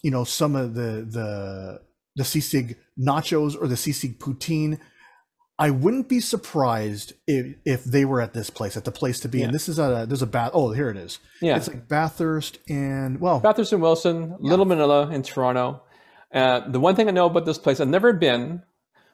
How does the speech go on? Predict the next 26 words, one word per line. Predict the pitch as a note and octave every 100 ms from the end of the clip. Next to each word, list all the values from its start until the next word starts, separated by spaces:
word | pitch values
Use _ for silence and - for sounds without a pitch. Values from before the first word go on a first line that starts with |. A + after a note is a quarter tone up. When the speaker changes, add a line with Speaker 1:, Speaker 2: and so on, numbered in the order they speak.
| _ D3
Speaker 2:
but | C#3+
I | C#3
know | C#3 D#3 F3+
they | D#3+
actually | D3+ - C3+
do | D3+
have | C#3+
a | C3
karaoke. | - C3+ C3 C3 C#3 B2+ A#2 C3 -
Uh, | A#2 A#2
well, | B2+ A#2 - - _ _ - C3 -
Speaker 1:
They | C#3 C3+
Speaker 2:
yeah, | E3+
Speaker 1:
did. | C3 - - D#3+
Speaker 2:
look | F#3+
at |
that. | F3 A#2+ - - _ _ -
They | C#3+
did, | D#3 D#3+ E3+ F3+ F#3 F3+
or | - C3+
they | A#2+ C3 A#2+ -
soon | - - F3 C3+
will | C#3 C#3
have | C#3 B2 C#3
karaoke | - B2 B2 C3+ A2+
back, | A#2 A2